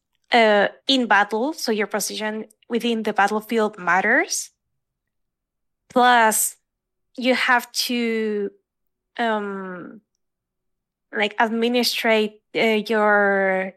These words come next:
your different, I want to say, creatures' stamina, because they can only be, like, out for so long before they have to be s-, switched mid-battle. So every little decision on this, uh, system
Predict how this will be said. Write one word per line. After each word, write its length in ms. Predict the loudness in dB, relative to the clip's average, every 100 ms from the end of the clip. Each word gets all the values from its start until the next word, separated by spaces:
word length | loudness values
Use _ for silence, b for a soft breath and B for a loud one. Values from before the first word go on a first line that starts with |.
| _
your 160 | -2 0
different, 680 | -2 2 4 4 0 -4 -2
I 80 | 0
want 160 | 0 -2
to 60 |
say, 240 | -4 -4 -6 -10 _ -14
creatures' 720 | 0 0 2 0 -2 -2 -4 -4
stamina, 640 | 0 0 0 -2 -6 -8 _
because 380 | -14 0 0 2
they 100 | -2
can 260 | 0 -2 0
only 240 | 0 2
be, 240 | 0 2 2
like, 680 | 4 4 4 2 0 -6 -20 _ _ _ _
out 240 | 0 2 0
for 160 | -6
so 200 | -2 -2
long 280 | 2 2 2
before 440 | 0 -6 -4 -2 -2
they 180 | -2
have 200 | -2 -6 -8
to 120 | -8
be 220 | -8 -8
s-, 220 | -8 -10 -10 _ _ _
switched 560 | -4 0 0 0 -4 -8
mid-battle. 560 | -4 -2 -2 -4 -8 -14 _ _ _ _ _ _
So 760 | 0 2 4 4 2 0 -2 -8 _ _ _ _ _ _ _ _
every 600 | 2 4 2 2 -2 -4
little 260 | -4 -2 -2
decision 380 | -4 -6 -6 -6
on 120 | -4
this, 380 | -4 -4 -6 -8 _
uh, 140 | -4 -2
system 680 | 0 -2 -2 -4 -6 -8